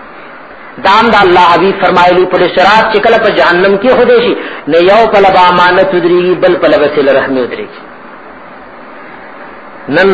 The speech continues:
دې دور کې د امانت او د صله رحمۍ به څه تپوس کوي؟ اکثر خو پېژنې چې صله رحمي څه ډول. یو شی چې پېژنې نه، نو هغې باندې به عمل څه وکړي؟ او نن د امت مزاج هم دا جوړ دی، د ده علمي خبرې خوښ دي، خو علم زده کول یې خوښ نه دی.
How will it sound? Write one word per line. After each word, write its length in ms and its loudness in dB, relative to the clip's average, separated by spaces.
دې 160 2
دور 280 2
کې 120 -2
د 60 2
امانت 440 0
او 80 2
د 160 0
صله 180 -2
رحمۍ 280 -2
به 100 -4
څه 120 -6
تپوس 360 -4
کوي؟ 200 -14
اکثر 300 -2
خو 100 -2
پېژنې 460 -2
چې 180 -6
صله 160 -2
رحمي 260 -4
څه 140 -6
ډول. 220 -4
یو 140 2
شی 180 0
چې 100 -4
پېژنې 540 0
نه، 200 0
نو 100 0
هغې 160 0
باندې 240 0
به 80 0
عمل 220 0
څه 120 -8
وکړي؟ 280 -10
او 140 2
نن 180 0
د 60 0
امت 300 0
مزاج 440 0
هم 120 -2
دا 140 0
جوړ 280 -2
دی، 140 -12
د 60 -2
ده 100 0
علمي 480 2
خبرې 400 2
خوښ 320 0
دي، 120 -2
خو 80 -2
علم 260 2
زده 200 -2
کول 200 0
یې 100 0
خوښ 220 0
نه 100 -4
دی. 100 -8